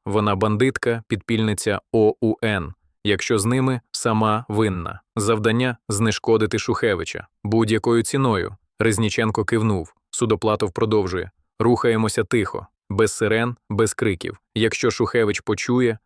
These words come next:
втече у ліс. Там його не знайдемо. Усі зрозуміли?» «Так точно. Рухаємося». Чотири тридцять.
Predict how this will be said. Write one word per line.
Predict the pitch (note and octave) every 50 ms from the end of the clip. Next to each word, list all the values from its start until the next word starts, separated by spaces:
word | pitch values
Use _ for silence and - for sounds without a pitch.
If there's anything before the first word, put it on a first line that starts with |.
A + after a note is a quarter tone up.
| _ _ _
втече | - - A2 G#2 - - A2 G#2+
у | G#2+ G#2+
ліс. | G#2 G2+ E2+ - - - _ _ _ _ _
Там | A2+ A2 A2 A2+
його | A2 G#2 A2 G#2+
не | A2 G#2+
знайдемо. | G2 A2+ A2+ A2+ A2 A2+ G#2+ F#2 E2+ - - - _ _ _
Усі | A#2 G#2 - - A2+
зрозуміли?» | G#2 A2 G#2+ G2+ A2+ A#2 C3 C3 A2 - - - _ _ _ _ _ _ _
«Так | B2+ A#2+ A2 -
точно. | - - A#2 G#2 - - - F2 - G2 - _ _ _
Рухаємося». | - A2+ A#2+ B2+ A2+ F#2 - F#2+ F2+ F2+ F2+ F2+ - - - - _ _ _ _ _ _ _
Чотири | - - A#2 - C3 B2 A#2
тридцять. | G#2+ - A2+ A2 F#2 - - - - -